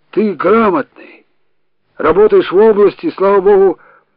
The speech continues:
разговоры можешь вести с кем угодно. Книги разные читал". "Ну и что из этого?" перебил его Сабиджан. "А то, что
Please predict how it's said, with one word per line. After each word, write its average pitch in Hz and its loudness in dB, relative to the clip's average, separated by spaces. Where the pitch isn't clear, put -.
разговоры 180 0
можешь 202 -4
вести 196 -6
с - -20
кем 196 -4
угодно. 185 -4
Книги 165 -6
разные 120 -6
читал". 101 -12
"Ну 175 2
и 175 2
что 180 0
из 147 0
этого?" 101 -4
перебил 101 -6
его 98 -4
Сабиджан. 98 -14
"А - -16
то, 123 -14
что 120 -18